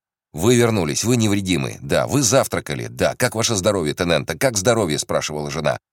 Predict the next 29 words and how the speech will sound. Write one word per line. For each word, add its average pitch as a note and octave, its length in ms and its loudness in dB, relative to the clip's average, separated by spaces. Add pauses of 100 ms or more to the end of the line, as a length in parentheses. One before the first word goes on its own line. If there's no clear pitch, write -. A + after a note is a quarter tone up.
(140)
«Прекрасно. D2+ 520 -4
Может G2 240 -2
быть, G#2 160 -6
позавтракаете A2+ 680 -2
с - 120 -2
нами?» G#2 320 2 (260)
«Нет, E2 200 -8
спасибо. B1+ 420 -12
Скажите, C#2+ 420 -12
мисс C2+ 220 -10
Баркли C#2+ 380 -8
сейчас A#1+ 360 -14
в A#1+ 60 -20
госпитале». C2+ 480 -8
«Мисс G2 260 -4
Баркли?» A2 460 -2 (260)
«Сестра E2+ 380 -8
англичанка». D2 640 -10 (260)
«Его C2 200 -8
милая», — F2+ 400 -6
сказала A#1+ 440 -14
жена. A#1+ 320 -14
Она C#2+ 180 -10
потрепала C2 440 -12
меня C2 200 -12
по - 100 -14
плечу G2+ 300 -8
и F#2 60 -4
улыбнулась. D#2+ 560 -8